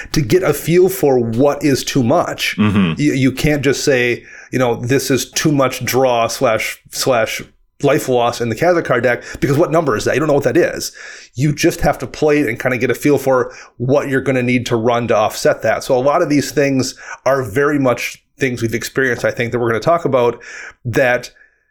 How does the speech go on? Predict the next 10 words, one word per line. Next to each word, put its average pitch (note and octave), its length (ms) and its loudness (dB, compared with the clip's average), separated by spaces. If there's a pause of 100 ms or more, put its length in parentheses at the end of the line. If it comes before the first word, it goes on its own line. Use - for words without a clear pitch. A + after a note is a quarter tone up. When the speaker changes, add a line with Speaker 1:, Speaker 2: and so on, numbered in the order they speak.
(360)
Speaker 1:
if F3 180 2
you've D#3 280 2
run C#3+ 180 4
into C#3 140 0
something C3 360 -2
similar C3 320 0
in A#2 100 -2
your C3+ 120 2
deck, A2+ 380 -2 (340)
i-, - 40 -12